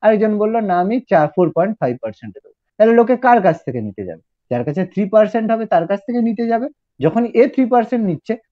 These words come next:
যে চার পার্সেন্ট নিচ্ছে, সে বললো, না, আমি টু পয়েন্ট নাইন পার্সেন্টে যাবো, ফোর পয়েন্ট ফাইভ যে আছে, সে বলে, "না, আমি টু পয়েন্ট এইট পার্সেন্টে দেবো।" ফলে তাদের মধ্যে দেখা একটা competition কাজ করবে।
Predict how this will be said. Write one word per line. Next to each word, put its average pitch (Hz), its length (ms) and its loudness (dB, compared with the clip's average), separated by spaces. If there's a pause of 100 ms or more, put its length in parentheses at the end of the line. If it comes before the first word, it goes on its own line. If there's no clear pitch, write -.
(100)
যে 208 80 -2
চার 196 260 4
পার্সেন্ট 208 320 0
নিচ্ছে, 196 180 -4
সে 196 140 0
বললো, 202 240 2
না, 190 140 0
আমি 202 200 2
টু 208 160 0
পয়েন্ট 180 220 2
নাইন 135 220 -4
পার্সেন্টে 196 460 0
যাবো, 196 200 -2 (580)
ফোর 185 140 4
পয়েন্ট 208 240 0
ফাইভ 190 180 2
যে 175 100 0
আছে, 196 160 -2
সে 170 140 -4
বলে, 170 220 2
"না, 147 120 -2
আমি 180 120 0
টু 151 120 -4
পয়েন্ট 160 240 0
এইট 131 180 -4
পার্সেন্টে 196 420 0
দেবো।" 220 200 -2 (240)
ফলে 233 200 4
তাদের 185 260 2
মধ্যে 190 240 -4
দেখা 196 180 -2
একটা 269 140 -6 (100)
competition 165 640 0
কাজ 120 180 -4 (140)
করবে। - 160 -16